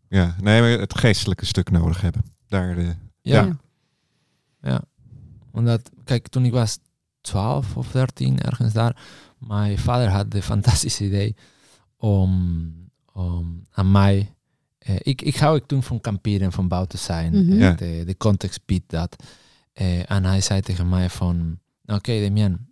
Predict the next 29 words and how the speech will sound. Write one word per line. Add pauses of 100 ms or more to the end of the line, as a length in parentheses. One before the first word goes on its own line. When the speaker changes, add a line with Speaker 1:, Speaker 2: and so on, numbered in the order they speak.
(120)
Speaker 2:
eh,
wat
vind
jij
om
drie
dagen
alleen
te
zijn,
eh,
eh,
op
die
strand
van
de
meer? (100)
Ik
neem
je
met
de
boot,
is
gewoon
anderhalf
uur
varen.